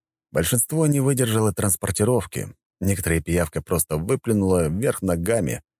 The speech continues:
но в основном причина была в подземных этажах и фундаменте. Вырвала она их прямо из земли, а вывалила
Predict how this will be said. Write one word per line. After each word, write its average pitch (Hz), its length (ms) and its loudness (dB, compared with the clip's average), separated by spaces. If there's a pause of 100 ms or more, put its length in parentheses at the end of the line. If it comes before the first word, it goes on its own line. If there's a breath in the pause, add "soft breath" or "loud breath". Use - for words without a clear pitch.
(640)
но 156 300 0
в 180 60 2
основном 156 440 0
причина 120 380 0
была 98 300 2
в - 100 -12
подземных 80 600 -2
этажах 78 580 -2
и 98 80 -6
фундаменте. 67 800 -4 (1300)
Вырвала 156 540 2
она 143 220 4
их 131 320 -2 (100)
прямо 92 420 2
из 95 180 0
земли, 113 420 0 (1040)
а 73 300 2
вывалила 117 840 2